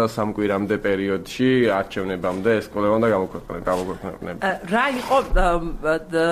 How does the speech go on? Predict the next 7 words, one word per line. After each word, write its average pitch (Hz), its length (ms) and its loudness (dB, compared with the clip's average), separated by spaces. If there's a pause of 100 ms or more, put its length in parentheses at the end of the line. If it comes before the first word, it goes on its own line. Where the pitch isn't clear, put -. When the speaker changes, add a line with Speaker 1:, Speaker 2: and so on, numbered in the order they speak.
(100)
Speaker 2:
რა 202 200 2
იყო 254 260 0
თქვენი, 233 580 2 (160)
ასე 190 220 -4
ვთქვათ, 226 340 -2 (100)
ა, 190 160 2 (760)
ა, - 140 -4